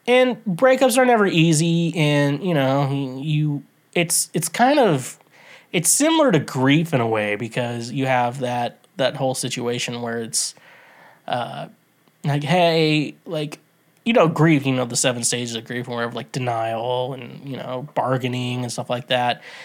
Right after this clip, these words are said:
Sounds like you're weak with that, so if you do, are able to break up, you gotta kind of really ignore her, even when she says, "I'm gonna kill myself,"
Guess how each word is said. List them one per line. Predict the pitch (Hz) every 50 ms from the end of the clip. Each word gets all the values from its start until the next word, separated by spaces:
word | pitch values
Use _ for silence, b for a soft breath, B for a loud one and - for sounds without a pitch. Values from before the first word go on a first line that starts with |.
| B B B
Sounds | - 269 285 269 247
like | 240 190 226
you're | 233 208
weak | 185 185 165 156
with | 147 139 -
that, | 143 139 139 135
so | - - 151 143 139 131 127 127 - - -
if | 175 190
you | 196 208
do, | 220 233 247 233
are | 214 220 233 233
able | 214 214 196 196 175
to | 160
break | 151 - - 160 143 165 151 143 139 139 147
up, | 135 131 127 120 - -
you | 151 143
gotta | 160 185 175 165 151 143
kind | - 143 143 135 127
of | 117 110 117 120 - - - - _ _ _ _ _ b b b b b b b b b b b b b b b b -
really | 139 131 139 143 139 139 135
ignore | 135 127 123 127 117 117
her, | 110 107 - - -
even | 170 175 185 202 196 185
when | 180 175
she | 165 - -
says, | - - 147 147 143
"I'm | 151 147
gonna | 147 143 139
kill | - - 117 101
myself," | 98 95 - 131 - - 117 107 107 - - - -